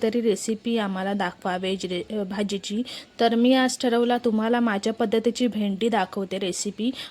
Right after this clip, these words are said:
अशा प्रकारची भेंडी, माझा नवरा अक्षरशः भेंडीची भाजी खात नव्हता, पण ह्या प्रकारची भेंडी केल्यानंतर त्याला खूप आवडायला लागली. तर आपण आता स्टार्ट करूया. सर्वप्रथम आपण भेंडी ही अशी कापून घेतली आहे.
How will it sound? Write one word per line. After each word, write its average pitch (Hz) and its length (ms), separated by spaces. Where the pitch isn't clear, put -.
अशा 220 240
प्रकारची 254 480
भेंडी, 220 360
माझा 220 300
नवरा 240 320
अक्षरशः 220 440
भेंडीची 202 400
भाजी 202 340
खात 208 280
नव्हता, 185 380
पण 214 200
ह्या 214 160
प्रकारची 233 460
भेंडी 220 280
केल्यानंतर 226 500
त्याला 226 260
खूप 240 220
आवडायला 202 380
लागली. 180 340
तर 233 80
आपण 247 440
आता 240 260
स्टार्ट 214 400
करूया. 180 380
सर्वप्रथम 233 680
आपण 233 260
भेंडी 214 380
ही 254 60
अशी 220 200
कापून 233 340
घेतली 202 200
आहे. 208 100